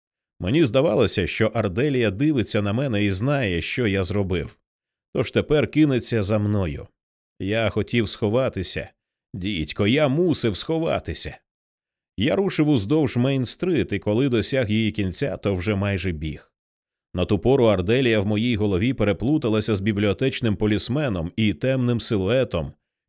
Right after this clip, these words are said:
чоловіком, що керував паровим котком, і машиною з простаком Саймоном.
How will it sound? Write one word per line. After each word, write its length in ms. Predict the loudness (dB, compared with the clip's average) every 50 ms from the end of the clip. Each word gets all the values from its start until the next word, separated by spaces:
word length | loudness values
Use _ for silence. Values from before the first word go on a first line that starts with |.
| _
чоловіком, 580 | -2 0 2 2 2 2 0 0 0 0 0 0
що 160 | -2 -2 -2
керував 480 | 0 0 2 2 2 2 2 0 0 0
паровим 380 | 0 0 0 2 2 0 0
котком, 540 | -2 -4 -6 -6 -4 -2 0 0 0 0 0 0
і 80 | 0 -2
машиною 680 | 0 0 -4 -6 -4 -4 -2 -2 -2 0 0 0 -2
з 80 | -2 -4
простаком 680 | -6 -6 -6 -6 -6 -6 -6 -8 -4 -4 -2 -2 -2
Саймоном. 640 | -2 -4 -4 -4 -4 -4 -4 -4 -2 -4 -4 -6 -8